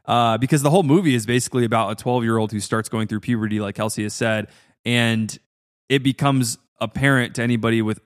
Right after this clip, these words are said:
any kind of, like, logic in mind or any kind of critical thinking lens on that you have two adult men slapping around at the end of the movie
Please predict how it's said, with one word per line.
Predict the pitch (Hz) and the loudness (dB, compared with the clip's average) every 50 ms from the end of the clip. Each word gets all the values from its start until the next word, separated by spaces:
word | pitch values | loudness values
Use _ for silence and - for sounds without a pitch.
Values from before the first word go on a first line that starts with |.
| _ _ _ _ _ _ _ _ - | _ _ _ _ _ _ _ _ -6
any | 113 120 131 127 | -2 0 0 2
kind | - 123 117 | 2 0 -2
of, | 110 | 0
like, | 110 104 98 - 90 | -2 -2 -4 -6 -10
logic | - 98 101 98 101 107 110 117 120 117 113 113 110 - - | -12 -12 -10 -6 -2 0 2 4 2 2 2 -2 -4 -2 -4
in | 107 104 | -6 -4
mind | 104 104 104 107 107 107 | -4 -4 -4 -4 -4 -4
or | 107 | -4
any | 110 113 | -4 -4
kind | - 113 107 | -4 -4 -6
of | 107 _ | -6 _
critical | - - 120 113 110 110 101 | -6 -2 -2 0 0 -2 -2
thinking | - 120 110 110 104 101 104 | -2 -2 -2 -2 -4 -4 -4
lens | 104 107 107 113 113 110 104 | -4 -4 -2 -2 -2 -2 -4
on | 107 - 104 104 101 101 101 101 - _ _ _ _ - | -4 -6 -6 -6 -6 -6 -8 -10 -12 _ _ _ _ -2
that | - 123 123 117 | 0 0 0 2
you | 131 135 | 2 0
have | 120 - | 0 0
two | - - 156 139 | 0 2 4 4
adult | 127 113 123 120 113 95 | 4 4 4 0 0 0
men | 113 117 120 113 107 | 0 0 0 0 -2
slapping | - - - - - 107 107 107 110 110 - 117 113 107 | -4 -6 -10 -10 -8 -6 -2 0 0 0 0 -2 -2 -2
around | 107 101 101 104 113 113 110 101 92 | -4 -4 -2 0 0 0 0 -2 -4
at | 87 - | -6 -6
the | 92 | -6
end | 98 95 98 | -4 -4 -4
of | 92 | -6
the | 95 | -6
movie | 98 98 104 104 101 101 95 92 95 | -4 0 0 0 0 0 -2 -4 -6